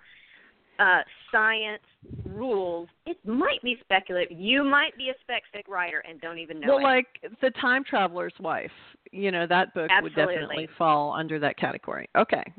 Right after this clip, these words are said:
Speaker 2: All right.
Speaker 1: Right.
Speaker 2: So we gave people
Speaker 1: People
Speaker 2: a good
Speaker 1: just
Speaker 2: idea.
Speaker 1: assume that it, you know, it has to have aliens in it, and that is not the case. It does not have to have aliens. Again, Frankenstein is considered speculative fiction.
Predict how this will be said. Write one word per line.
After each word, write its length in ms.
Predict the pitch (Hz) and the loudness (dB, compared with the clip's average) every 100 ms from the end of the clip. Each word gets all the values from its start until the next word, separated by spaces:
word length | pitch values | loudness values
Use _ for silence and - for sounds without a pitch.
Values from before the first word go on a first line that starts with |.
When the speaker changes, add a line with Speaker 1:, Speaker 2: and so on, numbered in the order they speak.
| - | 2
Speaker 2:
All 80 | 226 | 4
right. 160 | 220 | 4
Speaker 1:
Right. 100 | 208 | 4
Speaker 2:
So 60 | 190 | 4
we 80 | 143 | 6
gave 220 | 214 214 | 4 2
people 180 | 220 339 | 0 2
Speaker 1:
People 100 | 403 | 2
Speaker 2:
a 40 | 427 | 0
good 260 | 311 302 | 0 0
Speaker 1:
just 120 | 294 220 | 0 -2
Speaker 2:
idea. 240 | 294 285 262 | 0 0 0
Speaker 1:
assume 120 | 233 | -2
that 180 | 208 185 | -4 -4
it, 160 | 220 - | -6 -8
you 140 | 247 254 | -12 -6
know, 240 | 240 202 - | -4 -4 -6
it 100 | 233 254 | -8 -4
has 140 | 254 | -4
to 60 | 254 | -4
have 140 | 247 - | -8 -2
aliens 440 | 202 202 180 160 147 | 0 0 -2 -6 -6
in 60 | 151 | -6
it, 140 | 139 - | -6 -4
and 180 | 262 285 | 0 2
that 160 | 359 494 | 4 2
is 60 | 403 | 2
not 240 | 359 508 - | 4 2 2
the 60 | |
case. 380 | - 494 - - - | -8 -8 -8 -10 -18
It 120 | - | -8
does 160 | 240 240 | -6 -4
not 220 | 254 320 | -2 0
have 180 | 269 - | 0 -2
to 40 | |
have 140 | 208 180 | -2 -2
aliens. 300 | 175 160 - - | -4 -6 -4 0
Again, 340 | 339 311 165 _ _ _ | 4 2 2 _ _ _
Frankenstein 640 | 185 170 294 269 - 202 175 | 0 0 -2 -8 -2 -2 -2
is 80 | 160 | -6
considered 400 | - 175 185 170 180 | -10 -10 -6 -6 -2
speculative 400 | 175 156 165 180 | -2 -2 -4 -2
fiction. 260 | 262 - | -2 -2